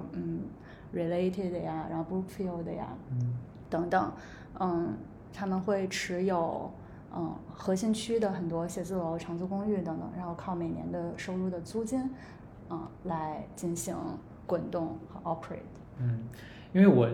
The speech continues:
Speaker 2: 记得一七、一八年那个时候，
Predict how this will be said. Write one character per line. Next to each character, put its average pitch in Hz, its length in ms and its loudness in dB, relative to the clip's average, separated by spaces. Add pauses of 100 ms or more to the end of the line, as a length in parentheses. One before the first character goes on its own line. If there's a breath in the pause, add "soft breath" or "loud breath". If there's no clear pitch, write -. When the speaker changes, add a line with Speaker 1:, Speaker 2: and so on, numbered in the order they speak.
(220)
Speaker 2:
记 180 180 8
得 123 200 10
一 156 260 2
七、 165 340 0
一 170 60 4
八 156 220 6
年 113 280 4
那 123 140 8
个 110 120 4
时 117 200 -2
候， 113 420 0